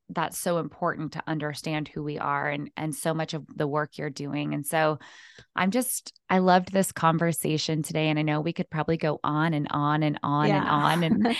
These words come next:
Speaker 2: <laughs>
Speaker 1: um, and it's just been really enlightening and powerful. And I hope that women connect with you after listening, as I, I know they will. But tell women where they can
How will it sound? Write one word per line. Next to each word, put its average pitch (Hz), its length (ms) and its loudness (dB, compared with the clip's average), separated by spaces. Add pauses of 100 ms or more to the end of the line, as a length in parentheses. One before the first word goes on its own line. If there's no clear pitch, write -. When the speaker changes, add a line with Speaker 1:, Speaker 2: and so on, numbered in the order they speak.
(100)
Speaker 2:
<laughs> - 160 -10
Speaker 1:
um, 165 460 6 (160)
and 175 180 6
it's - 220 2
just 180 200 4
been 165 320 6
really 180 480 4
enlightening 160 760 2
and 151 180 2
powerful. 151 840 6
And 156 440 2 (440)
I 170 100 2
hope 170 300 2
that 175 300 6 (200)
women 170 380 2
connect 156 420 -2
with 156 180 -2
you 156 320 2
after 156 400 -2
listening, 151 500 -2
as 147 160 -2
I, 151 220 -2
I 151 160 -2
know 160 340 2
they 160 200 0
will. 151 340 0
But - 220 -2
tell 208 640 -2 (560)
women 175 560 -2
where 185 360 0
they 190 180 -4
can 165 520 -4